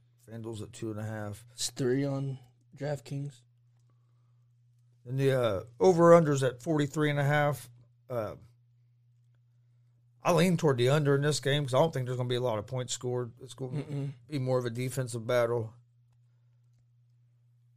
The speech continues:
Speaker 1: Then, uh, there's no Thursday night game this week in the, uh, N F L, so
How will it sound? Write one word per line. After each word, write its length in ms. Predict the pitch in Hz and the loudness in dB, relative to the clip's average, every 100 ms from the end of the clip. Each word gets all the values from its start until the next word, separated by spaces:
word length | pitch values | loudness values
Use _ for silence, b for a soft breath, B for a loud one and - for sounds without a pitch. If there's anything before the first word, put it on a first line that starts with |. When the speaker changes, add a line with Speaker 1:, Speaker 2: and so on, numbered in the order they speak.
| _ _ _ _ _ _ _ _ _ _ _ | _ _ _ _ _ _ _ _ _ _ _
Speaker 1:
Then, 320 | 127 120 101 | -4 -4 -4
uh, 180 | 98 80 | -6 -6
there's 160 | 98 113 | -6 2
no 160 | 160 | 4
Thursday 400 | 185 160 175 143 127 | 6 6 6 4 -2
night 240 | 123 127 | -2 -2
game 220 | 123 127 | -2 -2
this 200 | 127 110 | -2 -4
week 200 | 127 120 | -4 -4
in 80 | 120 | -4
the, 380 | 117 120 123 107 | -4 -2 -2 -2
uh, 20 | |
N 160 | 135 131 | 0 -2
F 200 | 113 123 | 0 2
L, 200 | 120 139 | 2 2
so 320 | - 107 | 0 -4